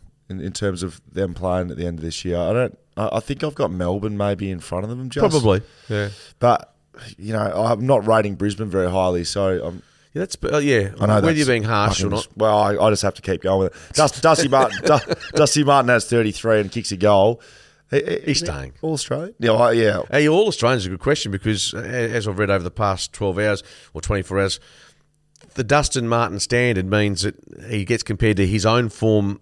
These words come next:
Speaker 2: each and every year as opposed to what the All-Australian selectors should be looking for.
Speaker 1: His, his coach came out and, and spoke about him as a forward. I think he's trying to make people aware that he's been playing as a forward rather than a midfielder 'cause his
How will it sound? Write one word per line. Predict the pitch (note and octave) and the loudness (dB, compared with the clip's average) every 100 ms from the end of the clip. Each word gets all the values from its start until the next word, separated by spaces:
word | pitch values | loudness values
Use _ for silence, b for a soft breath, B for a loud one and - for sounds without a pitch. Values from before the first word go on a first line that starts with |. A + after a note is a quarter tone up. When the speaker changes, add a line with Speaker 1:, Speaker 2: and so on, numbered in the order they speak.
| - | -2
Speaker 2:
each | G#2+ - | -2 -2
and | G#2 | -2
every | F#2+ | 2
year | G#2+ G#2 | 4 2
as | G2 | 2
opposed | A#2 G#2+ G2 | 2 2 2
to | G#2 | 0
what | G2+ G#2+ - | 0 0 0
the | G#2 | 0
All-Australian | G#2 F#2+ - A2+ A2+ G2 B B B B | 2 -2 -2 -2 0 -4 B B B B
selectors | - G#2+ G#2+ G2+ F#2 | -2 -2 0 -2 -2
should | G#2+ | 0
be | G#2 | 0
looking | A2+ G#2 | 0 0
for. | G2 | 2
Speaker 1:
His, | A2 F#2 | 0 0
his | G2 G#2+ | 0 0
coach | - A#2+ A2+ | 2 2 4
came | A#2+ G#2+ | 2 2
out | G2 F#2+ | 4 2
and, | F2+ F2 | 0 -2
and | G2 | -2
spoke | - G#2 F#2+ | 0 0 2
about | F#2 F#2+ F#2 | 4 2 2
him | |
as | F2+ | -2
a | D#2+ | -6
forward. | - F#2 F#2+ B2 | -6 -2 0 0
I | A2 | -2
think | A2 G2+ | -4 -6
he's | G2 | -4
trying | G2 | -4
to | F#2 | -2
make | F#2 F2+ | -2 -2
people | G2 F2 F2+ | -4 -2 0
aware | F2+ F2+ | 2 2
that | E2 | 0
he's | D#2+ | -4
been | E2+ F2 | -4 -4
playing | C#2+ F2 F2 | -4 -6 -6
as | E2 | -6
a | D2+ | -8
forward | - F2 F#2 | -6 -4 -2
rather | F#2 F2 | 0 0
than | E2+ | -2
a | E2+ | -6
midfielder | E2 A2 B2 | -8 -6 -4
'cause | F#2+ G#2+ | -4 -6
his | G#2+ | -8